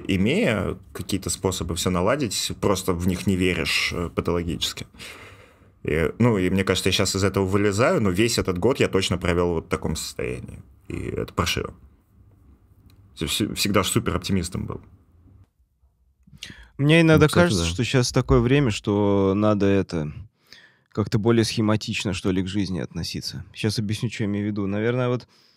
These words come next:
Speaker 2: м, мне понравилось просто. Я недавно включил Дудя, че-то я на кухне, э, крутился, готовил че-то и
Speaker 1: Мгм.
Speaker 2: включил Дудя. У него был Парфенов, э, вот во второй раз. И Дудь, короче, в свойственной себе манере такого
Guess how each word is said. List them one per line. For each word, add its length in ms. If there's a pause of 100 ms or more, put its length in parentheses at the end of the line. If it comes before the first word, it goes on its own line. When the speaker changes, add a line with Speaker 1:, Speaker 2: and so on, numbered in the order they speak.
(380)
Speaker 2:
м, 360
мне 160
понравилось 480
просто. 360
Я 120
недавно 440
включил 420
Дудя, 340
че-то 260
я 80
на 80
кухне, 440
э, 540
крутился, 500
готовил 460
че-то 280
и 120
Speaker 1:
Мгм. 20
Speaker 2:
включил 360
Дудя. 340
У 40
него 160
был 100
Парфенов, 520 (460)
э, 520
вот 240
во 80
второй 300
раз. 140 (480)
И 80
Дудь, 240
короче, 380
в 60
свойственной 420
себе 240
манере 640
такого 500